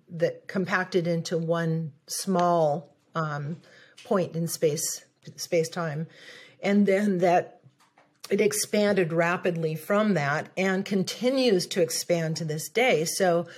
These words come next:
um, the Hubble Space Telescope, uh, as well as other telescopes, have been, uh, instrumental in detecting the continuing expansion of the universe. So we see,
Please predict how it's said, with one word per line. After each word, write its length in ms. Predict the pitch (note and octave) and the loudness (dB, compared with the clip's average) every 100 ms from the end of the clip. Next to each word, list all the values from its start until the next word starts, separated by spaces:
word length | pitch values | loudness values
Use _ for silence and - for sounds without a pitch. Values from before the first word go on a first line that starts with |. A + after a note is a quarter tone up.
| - - - - - - | -20 -20 -20 -20 -14 -2
um, 500 | F#3+ F#3 F3+ F#3 - - - E3 D#3 A#2 G2 G#2 G3 - - - | 0 2 2 0 -4 -14 -20 -16 -14 -12 -14 -14 -16 -18 -16 0
the 260 | G#3 F3+ | 2 2
Hubble 340 | G#3 A3+ A3 A#3 | 2 2 4 2
Space 380 | - G#3 F#3+ | 2 2 2
Telescope, 800 | - G#3 G3 G3+ - F3 E3+ E3 D#3+ - | 2 2 4 2 2 4 4 2 -6 -12
uh, 220 | - F3 D#3+ | -4 -2 2
as 280 | G#3+ A3+ F#3+ | 2 2 4
well 180 | E3 | 4
as 140 | E3 F3+ | 4 4
other 200 | G#3 F#3 | 2 2
telescopes, 680 | F#3 E3 D#3+ - D#3 D#3+ - | 0 -2 -2 -2 -2 -2 -2
have 380 | F3+ F3 - - | -2 -2 -4 0
been, 440 | F#3 F#3 F3+ F3 - | 2 2 0 -2 -2
uh, 180 | F3 E3 | -2 0
instrumental 800 | G3+ G3+ - F#3 F3+ F3+ F3 E3 | -2 -2 -2 0 -2 -2 -2 -2
in 360 | F3+ F3+ E3+ E3 - - - | -2 -2 -2 -4 -12 -14 -4
detecting 1000 | G#3+ G#3+ - G#3 A3 - G3 E3+ E3+ E3+ | -4 -4 -4 -4 -4 -2 0 0 -2 -2
the 100 | F3 | -4
continuing 880 | F#3 F3+ E3+ - D4 C#4 F3+ D3+ C#3+ | -2 -2 -2 -4 -2 0 0 -2 -4
expansion 680 | D#3 - - D#3+ D#3 E3 D#3+ | -6 -6 -4 -4 -4 -4 -4
of 80 | |
the 80 | D3+ | -4
universe. 640 | D3 C#3+ C#3 C3+ C3 - - - - - | -6 -6 -6 -6 -6 -8 -12 -16 -20 -14
So 260 | - G#3 F#3+ | -4 2 4
we 180 | G3 G#3+ | 2 0
see, 800 | G#3 - B3 A#3+ A#3 A3+ A3 | -2 -2 0 2 4 2 0